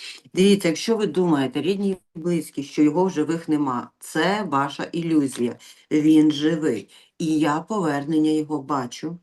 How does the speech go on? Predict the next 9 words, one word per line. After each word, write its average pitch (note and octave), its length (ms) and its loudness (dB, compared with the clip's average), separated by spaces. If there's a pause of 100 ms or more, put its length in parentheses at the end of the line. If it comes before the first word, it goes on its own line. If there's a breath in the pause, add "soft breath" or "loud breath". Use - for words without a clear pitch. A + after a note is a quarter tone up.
(500 loud breath)
Бачу F3 360 4
його D#3 160 4
повернення D#3 560 2
в C#3 60 -6
цьому D3+ 360 0
році, C#3+ 400 -8
але C3 220 -2
це D3+ 220 -6
жовтень C#3 420 -6